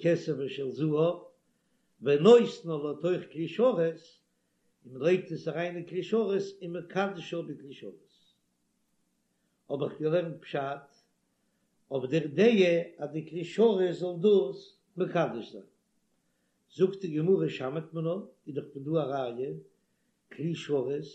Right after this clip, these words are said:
אין מקדשים, ער לא מדעת. איך ווייס דאך, דו ווייסט,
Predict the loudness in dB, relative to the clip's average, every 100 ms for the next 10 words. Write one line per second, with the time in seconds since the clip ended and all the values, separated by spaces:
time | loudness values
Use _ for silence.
0 | -20 _ -4 -4 -2 -4 -6 -6 -8 -10
1 | -8 -10 -10 -16 _ _ _ _ _ 0
2 | 2 2 0 0 0 0 -2 -10 -16 -20
3 | -20 _ _ _ _ -10 -6 -2 -2 -2
4 | -6 -8 -2 0 2 0 -6 -16